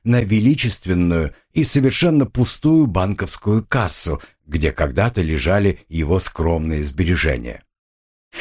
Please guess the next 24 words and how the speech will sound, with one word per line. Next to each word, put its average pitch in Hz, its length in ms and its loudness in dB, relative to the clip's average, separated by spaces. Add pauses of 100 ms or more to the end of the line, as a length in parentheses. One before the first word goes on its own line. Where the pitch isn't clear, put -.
(180)
На 139 100 2
стенах 143 460 0
висели 127 360 2
фотографии. 73 800 -4 (480)
В 92 100 0
особой 87 380 2
комнатке 135 540 2
стояла 107 480 0
привезённая 113 720 4
специально 120 680 0
к - 120 -12
юбилею 110 640 2
кровать, 110 580 -2 (280)
на 92 100 -2
которой 85 480 0
умер 90 380 0
писатель. - 580 -4 (520)
Всюду 170 340 0
лежали 135 400 2
рукописи, 123 840 0 (180)
первые 113 640 2
издания 87 480 2
его 82 340 2
книг, - 540 0